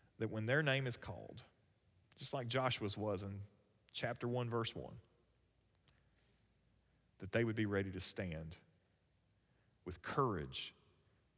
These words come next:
and with strength in Jesus.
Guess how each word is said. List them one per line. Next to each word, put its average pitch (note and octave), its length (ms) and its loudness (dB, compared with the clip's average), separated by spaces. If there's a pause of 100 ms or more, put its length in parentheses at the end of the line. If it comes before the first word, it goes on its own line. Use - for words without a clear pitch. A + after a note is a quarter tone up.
(340)
and F#2+ 140 -4
with E2 100 -6
strength - 640 -6 (680)
in D#2 120 -10
Jesus. - 560 -10